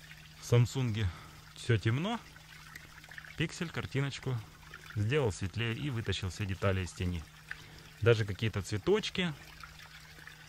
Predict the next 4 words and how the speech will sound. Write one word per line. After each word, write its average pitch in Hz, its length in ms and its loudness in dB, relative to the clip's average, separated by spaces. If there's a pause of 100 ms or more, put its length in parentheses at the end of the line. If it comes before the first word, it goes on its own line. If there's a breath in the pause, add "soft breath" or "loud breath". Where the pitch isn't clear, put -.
(600)
Видно, 104 360 4
видно 98 320 2
качество, 143 420 2
друзья. 113 480 4